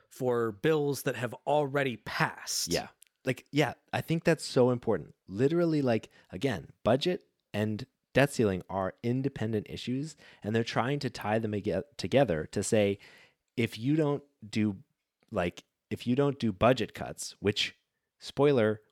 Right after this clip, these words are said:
Speaker 2: will not affect the debt ceiling in the near term. We still have to raise the debt ceiling,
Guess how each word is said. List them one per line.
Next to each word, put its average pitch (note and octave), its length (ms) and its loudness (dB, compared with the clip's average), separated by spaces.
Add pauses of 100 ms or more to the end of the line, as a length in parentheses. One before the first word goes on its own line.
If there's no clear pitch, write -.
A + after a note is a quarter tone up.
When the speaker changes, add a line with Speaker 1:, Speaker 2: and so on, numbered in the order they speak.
Speaker 2:
will B2 400 2
not A#2 400 0
affect - 520 -2 (440)
the G#2+ 80 0
debt C3+ 240 4
ceiling F#2+ 440 0
in G#2+ 140 -2
the G2+ 80 0
near G2+ 200 -2
term. - 420 -4
We G#2+ 180 -2
still C#3 460 4
have B2+ 240 2
to A#2+ 100 -2
raise A#2 240 4
the A#2 100 -4
debt C3+ 240 2
ceiling, E2+ 400 -2